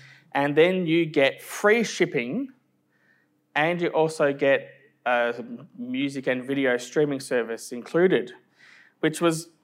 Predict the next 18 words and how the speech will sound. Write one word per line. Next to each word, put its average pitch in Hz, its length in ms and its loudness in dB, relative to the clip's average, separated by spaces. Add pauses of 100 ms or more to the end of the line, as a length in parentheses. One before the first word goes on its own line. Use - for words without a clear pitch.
(140)
it, 190 160 -2
it, 208 140 -2
you 202 60 0
know, 160 280 2
it's - 120 -8
good 226 160 4
value. 165 440 6 (520)
Um, 151 300 6 (160)
this 151 160 -4
isn't 185 180 2
an 143 120 -2
Amazon 147 420 2
ad, 123 240 4
by 123 120 4
the 120 100 2
way. 113 300 0 (180)
Um, 156 400 6 (280)
but 196 280 8